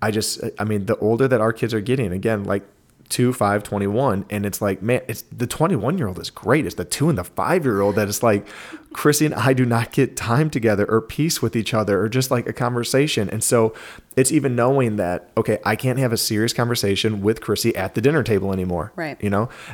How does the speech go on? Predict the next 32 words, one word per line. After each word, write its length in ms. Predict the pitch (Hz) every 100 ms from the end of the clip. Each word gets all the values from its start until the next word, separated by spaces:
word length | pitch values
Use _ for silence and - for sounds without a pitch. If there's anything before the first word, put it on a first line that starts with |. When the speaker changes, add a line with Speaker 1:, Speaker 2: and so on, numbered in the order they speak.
| -
Speaker 1:
And 120 | 123
then 100 | 123 -
also, 340 | 120 139 151 135
I 40 |
mean, 140 | 123 113
just 220 | 139 -
even 260 | 143 131 - -
on 240 | 107 113
how 320 | 120 107 107
to 240 | 110 - 107
discipline 440 | 110 - - 98
them. 240 | 90 76 -
You 80 | 101
know, 80 | 104
we 140 | 127
read 160 | 120 113
a 40 |
great 460 | 98 104 120 117 104
book, 180 | 113
Shepherding 380 | - - 107 113
a 80 | 107
Child's 320 | - 104 101
Heart. 240 | 110 101 -
I 100 | 98
highly 400 | - 110 110 113
recommend 460 | 104 - 92 92
it. 180 | 110 - - -
And 120 | 107 117
it 40 |
helps 300 | 110 131 131 -
us 220 | 131 120
because 300 | 131 127